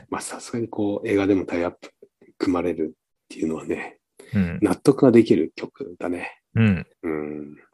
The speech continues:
Speaker 1: まあ、この曲はね、アクセル・ローズかね、ボーカルのアクセル・ローズか、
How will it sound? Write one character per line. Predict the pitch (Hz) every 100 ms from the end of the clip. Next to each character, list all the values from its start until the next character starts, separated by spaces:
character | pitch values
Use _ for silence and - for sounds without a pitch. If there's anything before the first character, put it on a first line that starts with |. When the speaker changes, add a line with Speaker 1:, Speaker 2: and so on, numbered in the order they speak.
| _ _ _
Speaker 1:
ま | 107
あ、 |
こ | - 135
の | 139
曲 | - -
は | 127
ね、 | 117 82 - _ _ - _ _ _ -
ア |
ク | -
セ | -
ル・ | 107
ロ | 113
ー |
ズ | 101
か | -
ね、 | 95 85
ボ | -
ー | 90
カ | 95
ル | 90
の | 82
ア |
ク | -
セ | -
ル・ | 90
ロ | 92
ー |
ズ | 85 -
か、 | - -